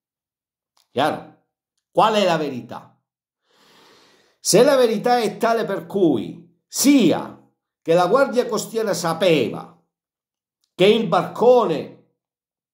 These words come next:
per così dire, è in pericolo, sia che il barcone non era in pericolo, se l'azione obbligatoria di salvataggio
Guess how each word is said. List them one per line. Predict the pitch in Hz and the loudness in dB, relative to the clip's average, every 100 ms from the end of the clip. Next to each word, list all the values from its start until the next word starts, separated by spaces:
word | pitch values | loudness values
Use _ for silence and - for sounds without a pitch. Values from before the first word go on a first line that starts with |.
| _ _ _ _ _ _ _ _ _ _ _ _ _ _ _ _ _ | _ _ _ _ _ _ _ _ _ _ _ _ _ _ _ _ _
per | - 156 | -2 2
così | 185 175 - | 2 0 0
dire, | 240 220 | 0 2
è | |
in | 190 175 165 | 2 0 -2
pericolo, | 165 147 - 85 - - _ _ _ _ _ _ _ _ _ | 0 0 -4 -10 -16 -20 _ _ _ _ _ _ _ _ _
sia | - - 262 156 90 - - _ _ | -4 2 4 4 0 -6 -18 _ _
che | - | 0
il | 165 170 | 2 2
barcone | 180 175 269 269 180 | 0 2 4 4 2
non | 170 208 233 226 | 2 4 4 4
era | 240 226 | 2 0
in | 214 202 | -4 -6
pericolo, | 196 185 185 - 110 87 - _ | -6 -8 -8 -12 -14 -14 -20 _
se | - 254 302 | 0 2 2
l'azione | 247 - - 240 233 180 131 113 | 0 -2 -6 0 2 4 2 -2
obbligatoria | 165 214 - 247 214 202 214 226 165 123 113 | -2 -4 -6 -8 -4 -2 0 2 2 0 -4
di | 113 143 | -6 -4
salvataggio | 220 247 202 190 220 175 120 - - 85 - _ | -2 -2 -2 -4 -2 -2 -4 -10 -14 -14 -14 _